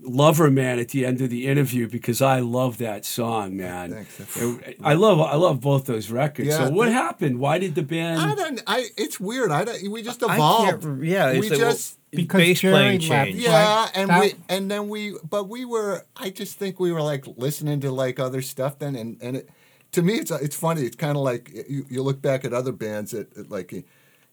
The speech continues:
Speaker 2: even, like, <clears throat> you know, it's so funny. When we started in nineteen seventy-nine, eighty, it, it was like, uh, and we were definitely, you know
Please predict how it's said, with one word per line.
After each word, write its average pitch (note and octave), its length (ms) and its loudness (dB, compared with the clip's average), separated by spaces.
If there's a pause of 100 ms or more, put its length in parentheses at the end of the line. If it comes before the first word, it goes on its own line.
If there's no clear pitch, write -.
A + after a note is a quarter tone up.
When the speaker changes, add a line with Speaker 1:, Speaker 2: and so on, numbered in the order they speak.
Speaker 2:
even, B2+ 280 -4
like, G2 300 -8 (120)
<clears throat> - 160 -20
you F#3+ 100 0
know, E3+ 80 2
it's D3+ 80 -4
so D3 140 2
funny. B2+ 240 -6
When G#2 180 -10
we C3 80 -6
started B2 560 -4
in F#2 340 -10 (260)
nineteen G2+ 720 -10 (120)
seventy-nine, F#2+ 560 -8
eighty, F#2 380 -8
it, F#2+ 260 -12
it - 20 -14
was G2 220 -10
like, E2+ 300 -8
uh, D#2 240 -6 (500)
and B2 140 -8
we C#3+ 120 -4
were C3 120 -2
definitely, B2 580 -4 (180)
you C#3 180 -6
know E2 180 -12